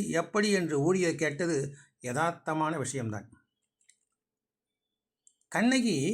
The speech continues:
அவளுடைய கால் சிலம்பை உடைத்ததன் மூலம் கோவலன் கல்வன் அல்லன் என்று நிரூபித்தாள்.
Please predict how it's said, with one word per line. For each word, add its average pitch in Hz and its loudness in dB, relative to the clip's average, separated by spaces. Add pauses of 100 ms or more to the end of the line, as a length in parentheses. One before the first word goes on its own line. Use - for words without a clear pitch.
(800)
அவளுடைய 196 0
கால் 226 0
சிலம்பை 208 2
உடைத்ததன் 170 -2
மூலம் 160 0 (680)
கோவலன் 220 2
கல்வன் 190 0
அல்லன் 165 0 (340)
என்று 202 0
நிரூபித்தாள். 147 0